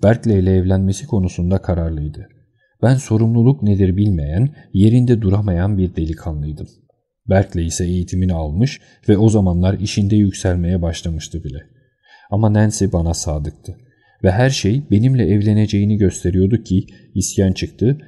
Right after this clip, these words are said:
ve etraf cehenneme döndü. Bizim alay okçular bataryası. Sihlerden bir bölük ve bir sürü de sivil. Hep beraber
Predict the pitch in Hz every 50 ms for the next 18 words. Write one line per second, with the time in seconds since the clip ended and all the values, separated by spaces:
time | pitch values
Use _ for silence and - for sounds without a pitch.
0 | - _ _ - 101 - 117 117 - - 135 127 - - 104 104 110 104 95 92
1 | 92 92 90 90 85 - 76 73 71 69 - _ _ _ _ _ _ _ _ _
2 | _ _ _ _ _ _ _ _ _ _ _ _ _ _ _ _ - 95 92 98
3 | 117 113 110 92 85 87 107 127 131 - - - 95 90 - - - 95 90 87
4 | 82 78 80 78 76 78 71 73 78 85 - - - 82 - _ _ _ _ _
5 | _ - - 113 104 104 110 107 110 107 104 107 107 107 101 101 95 87 87 90
6 | 90 107 113 - - - - - 95 92 90 110 131 131 - - - 101 101 104
7 | 107 101 - - - - 87 82 71 - - - _ _ _ _ _ _ _ -
8 | - 135 - - 120 107 92 92 92 87 95 104 127 139